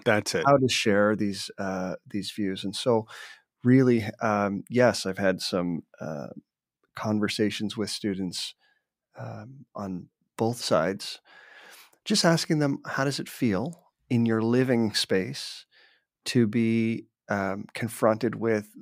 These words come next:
Speaker 2: these various, uh, flags from whichever one, uh,
Speaker 1: Yeah.
Speaker 2: view you espouse?" And, um, some saying it feels very, "I feel safe, I feel supported," uh,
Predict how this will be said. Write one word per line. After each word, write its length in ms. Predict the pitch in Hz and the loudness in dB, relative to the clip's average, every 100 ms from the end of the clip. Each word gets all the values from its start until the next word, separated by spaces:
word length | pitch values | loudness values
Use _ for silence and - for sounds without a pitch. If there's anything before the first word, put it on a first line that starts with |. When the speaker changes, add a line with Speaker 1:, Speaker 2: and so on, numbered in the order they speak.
| - | -2
Speaker 2:
these 240 | 127 117 110 | 2 2 4
various, 600 | 123 120 107 98 - - - | 4 6 4 2 -2 -4 -4
uh, 180 | 98 90 | -4 -4
flags 580 | - 90 76 - - - _ _ - | 0 0 0 -4 -12 -12 _ _ -4
from 180 | - 147 | 4 6
whichever 540 | 151 180 135 120 - _ _ | 6 6 6 6 2 _ _
one, 300 | 113 104 95 _ _ | 2 2 0 _ _
uh, 320 | 101 90 85 - | -10 -8 -8 4
Speaker 1:
Yeah. 200 | 170 113 - _ - | 4 4 -2 _ -6
Speaker 2:
view 220 | 113 113 | 0 2
you 180 | 104 101 | 2 -2
espouse?" 480 | - 101 92 - - _ _ _ _ - _ - - | -2 0 0 -2 -12 _ _ _ _ -20 _ -20 -2
And, 500 | 123 110 110 110 110 - - - - _ _ - | 4 4 4 2 0 -4 -20 -20 -20 _ _ -8
um, 560 | 104 98 98 98 92 - _ _ _ _ _ _ | -6 -4 -4 -6 -8 -12 _ _ _ _ _ _
some 380 | - - 98 104 | -6 0 0 0
saying 320 | 95 98 92 98 | -2 -2 -2 -6
it 120 | 87 | -8
feels 280 | - 101 101 | -2 -2 -2
very, 560 | 104 98 95 92 - _ _ - | -2 -2 -4 -6 -12 _ _ -14
"I 60 | 107 | -8
feel 200 | - 90 | -4 -2
safe, 460 | - 185 170 170 | 2 4 4 2
I 60 | 87 | -4
feel 260 | - 110 | -2 -2
supported," 640 | 101 - - 92 87 87 82 - - - - - | -2 -4 -4 -2 0 0 -2 -8 -18 -20 -20 -12
uh, 320 | 101 90 95 | -6 -4 -4